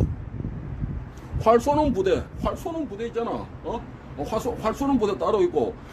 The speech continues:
살 쏘는 뭐냐 하면 이제 검이나 이런 창 같은 거 이제 단병,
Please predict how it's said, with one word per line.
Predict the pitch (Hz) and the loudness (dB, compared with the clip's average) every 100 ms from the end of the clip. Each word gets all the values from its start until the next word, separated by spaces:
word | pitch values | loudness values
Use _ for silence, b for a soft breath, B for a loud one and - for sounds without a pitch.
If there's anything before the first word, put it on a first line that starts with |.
| B - | B -8
살 | - 302 | 4 4
쏘는 | 285 311 277 | 6 4 4
뭐냐 | 160 160 180 185 | 6 6 6 4
하면 | 170 160 143 | 4 2 4
이제 | 127 | 2
검이나 | - 180 240 240 190 160 - | 6 8 8 4 4 6 6
이런 | - 135 | 6 2
창 | - - | 2 4
같은 | - 196 190 190 | 4 4 2 0
거 | |
이제 | 135 - | 0 0
단병, | - - - - - | 0 4 8 10 10